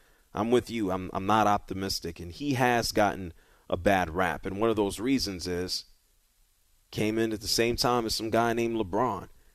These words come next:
And it's, it's been tough. People early on, "Oh, he's not LeBron." You damn right he's not. He's a better offensive player than LeBron,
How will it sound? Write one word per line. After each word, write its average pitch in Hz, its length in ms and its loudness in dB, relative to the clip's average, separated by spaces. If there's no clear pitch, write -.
And 85 160 -12
it's, 85 200 -8
it's - 160 -6
been 107 200 -2
tough. 110 380 0
People 117 380 0
early 127 320 4
on, 123 280 -2
"Oh, - 100 -14
he's 92 180 -10
not 107 200 2
LeBron." 123 400 -2
You 139 80 -2
damn 156 280 4
right 180 180 2
he's 113 160 -4
not. - 240 -10
He's - 100 -10
a - 60 -6
better 143 200 6
offensive 147 540 2
player 160 240 4
than 120 140 -2
LeBron, 127 500 0